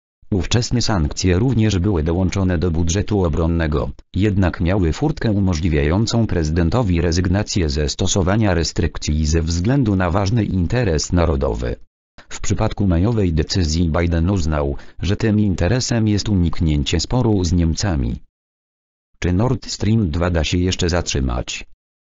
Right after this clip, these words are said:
Nie jest jednak do końca jasne, jakie skutki może mieć obecna poprawka, o ile wejdzie w życie. Ustawę musi przegłosować jeszcze Senatusa, zanim trafi ona do podpisu do prezydenta.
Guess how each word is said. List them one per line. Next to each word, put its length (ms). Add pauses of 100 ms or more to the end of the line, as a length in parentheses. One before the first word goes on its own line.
(120)
Nie 180
jest 320
jednak 400
do 120
końca 440
jasne, 480 (200)
jakie 360
skutki 400
może 280
mieć 300
obecna 520
poprawka, 640 (220)
o 100
ile 220
wejdzie 340
w 60
życie. 440 (540)
Ustawę 500
musi 300
przegłosować 800
jeszcze 300
Senatusa, 680 (260)
zanim 340
trafi 400
ona 260
do 180
podpisu 500
do 140
prezydenta. 760